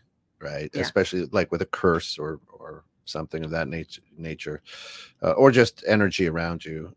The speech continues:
Speaker 1: in general, is, "If you don't address it, you bless it."
Speaker 2: Yep,
Speaker 1: Right?
Speaker 2: there you go.
Speaker 1: And if you kinda
Speaker 2: Good
Speaker 1: live,
Speaker 2: thought.
Speaker 1: if you kinda live by that, okay, you know what? Uh, if you just go, "Uh, uh, you know, I'm gonna let this happen," you blessed it.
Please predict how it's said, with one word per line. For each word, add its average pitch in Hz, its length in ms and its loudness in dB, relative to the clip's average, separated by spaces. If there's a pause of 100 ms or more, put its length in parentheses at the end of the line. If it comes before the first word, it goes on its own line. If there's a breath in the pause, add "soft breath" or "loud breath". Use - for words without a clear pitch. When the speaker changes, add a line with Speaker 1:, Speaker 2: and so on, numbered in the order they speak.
Speaker 1:
in 82 240 -10
general, 87 400 -2 (340 loud breath)
is, 87 520 2
"If 85 160 -6
you 95 60 0
don't 92 200 2
address 85 380 -2
it, - 120 -4
you 85 100 -4
bless 76 340 -4
it." - 80 -14 (960)
Speaker 2:
Yep, 180 160 2
Speaker 1:
Right? 165 160 4
Speaker 2:
there 180 80 6
you 196 160 -2
go. 262 340 0 (120)
Speaker 1:
And 82 1040 2
if 80 180 -4
you 80 60 -8
kinda 87 260 -2
Speaker 2:
Good 80 60 -2
Speaker 1:
live, 98 220 6
Speaker 2:
thought. 247 300 -4
Speaker 1:
if - 200 -4
you 85 80 -4
kinda 87 240 2
live 101 260 2
by 85 220 4
that, 82 320 2 (400 loud breath)
okay, 87 440 4 (260)
you 95 140 -4
know 101 120 2
what? 98 300 2 (140)
Uh, 85 180 -2 (180)
if 92 200 -2
you 104 100 0
just 98 220 0
go, 90 240 2 (100)
"Uh, 92 60 -4
uh, 92 360 0 (100)
you 90 140 -6
know, 90 220 -2 (520)
I'm 90 200 -2
gonna 98 180 2
let 95 220 2
this - 180 0
happen," 110 480 2 (580)
you 80 160 -2
blessed 78 380 -2
it. 57 100 -12